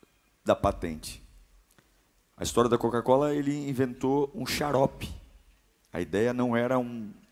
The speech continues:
pra ser um refrigerante, algo de degustação. A ideia era que fosse algo, ele era um farmacêutico, e a ideia era que fosse um xarope de cola, pra ajudar tosses, resfriados, algumas coisas assim.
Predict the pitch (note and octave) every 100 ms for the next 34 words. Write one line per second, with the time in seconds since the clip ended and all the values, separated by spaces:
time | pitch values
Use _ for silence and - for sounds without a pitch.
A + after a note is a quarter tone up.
0 | _ _ _ _ _ _ _ - - G2+
1 | B2 A#2+ A#2 - A2 G#2+ G2+ A#2+ G#2 G#2+
2 | A2+ A2+ A2 G2+ G#2+ G#2 - G2+ G2+ G#2
3 | F#2+ G2 A2 B2 C3 - - - - G#2+
4 | B2 D3 B2 B2+ C3+ B2+ C#3+ C#3 - A2
5 | A#2+ A#2+ A#2+ A#2+ B2 - C3+ C3+ - -
6 | - - _ _ - G2+ G2 G#2+ A#2+ B2
7 | B2+ - B2 - C3 - D3 C3+ C3+ -
8 | G#2 - F2+ E2+ D#2+ - _ _ _ _
9 | _ _ _ - F#2 F#2+ G#2 A2+ A2 A2
10 | A2 A#2+ B2 - - _ _ _ _ A#2
11 | A#2+ A#2+ - F2+ F2 - - - F2+ -
12 | G2+ F#2 A2+ G2+ F#2+ F#2 G2+ - F#2+ G2
13 | G2+ -